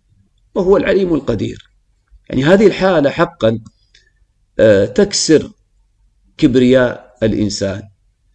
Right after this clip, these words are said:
واعتزازه بعلمه وقدرته، بعد أن كنت أنت العليم العالم يرجع إليك في مهمات الأمور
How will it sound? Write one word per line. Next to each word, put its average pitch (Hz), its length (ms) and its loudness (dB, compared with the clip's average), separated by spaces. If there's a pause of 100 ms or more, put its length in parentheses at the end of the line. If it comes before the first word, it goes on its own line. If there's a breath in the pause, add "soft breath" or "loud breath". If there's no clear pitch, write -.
(920)
واعتزازه 113 1500 0
بعلمه 117 680 0
وقدرته، 120 680 0 (160)
بعد 107 240 -2
أن 104 200 -4
كنت 135 520 -2
أنت 107 440 -4 (440)
العليم 110 800 0 (340)
العالم 120 800 0 (360)
يرجع 117 420 0
إليك 117 440 2
في 107 140 -2
مهمات 107 520 -2
الأمور 117 640 0